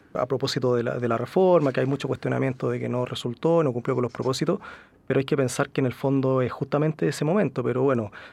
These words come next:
ya nos vamos, ya vamos a hablar un poco de, de, de, de tu contexto, ya que en este caso es un colegio particular. Eh, ¿hay otra alternativa, Antonio, en el fondo de, de no,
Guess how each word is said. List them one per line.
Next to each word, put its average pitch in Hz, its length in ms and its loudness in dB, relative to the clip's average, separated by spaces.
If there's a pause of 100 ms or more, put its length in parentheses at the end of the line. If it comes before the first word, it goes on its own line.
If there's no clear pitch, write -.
(140)
ya 135 140 2
nos 139 80 2
vamos, 151 260 4
ya 143 80 4
vamos 147 120 6
a - 20 6
hablar 147 180 6
un 147 60 0
poco 151 260 4
de, 147 160 6
de, 139 220 0
de, 127 520 0
de 120 120 0
tu 131 420 0
contexto, 135 800 -2
ya 127 160 0
que 127 180 -2
en 127 100 0
este - 160 -8
caso 131 220 0
es 135 40 2
un 131 40 0
colegio 123 680 0
particular. 131 580 0 (760)
Eh, 123 400 4 (260)
¿hay 180 180 6
otra 214 220 8
alternativa, 180 680 6
Antonio, 175 340 6
en 170 60 6
el 156 60 4
fondo 165 420 4
de, 147 300 6 (220)
de 135 340 2 (400)
no, 156 160 4